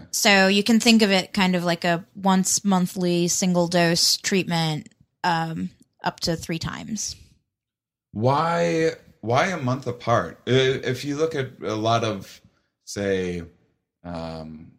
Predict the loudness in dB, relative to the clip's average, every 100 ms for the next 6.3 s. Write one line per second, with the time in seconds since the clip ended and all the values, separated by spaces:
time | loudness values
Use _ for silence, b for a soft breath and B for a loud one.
0 | _ -16 -14 -16 -14 -8 -8 -6 -8 -10
1 | -6 -6 -6 -12 -14 -16 -14 -14 -14 -16
2 | -18 -20 _ _ _ _ -20 -20 -20 -10
3 | -8 -4 4 4 4 -2 -2 0 2 2
4 | 0 -2 -2 -2 -2 -8 -14 -16 -12 -6
5 | -4 -2 -4 -6 -14 -8 -8 -6 -8 -8
6 | -12 -12 -14